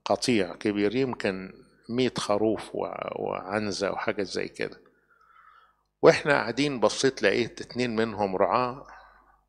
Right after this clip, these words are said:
قفز على الركوبة بتاعته اللي هي الأتان،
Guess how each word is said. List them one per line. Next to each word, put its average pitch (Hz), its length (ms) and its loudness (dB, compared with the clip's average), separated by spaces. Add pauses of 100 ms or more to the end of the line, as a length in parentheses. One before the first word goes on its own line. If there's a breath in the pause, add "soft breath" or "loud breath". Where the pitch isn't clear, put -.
(640 soft breath)
قفز 117 440 2
على 101 540 0
الركوبة 101 580 2
بتاعته 113 480 0
اللي 95 160 -6
هي 104 160 0
الأتان، 120 680 -2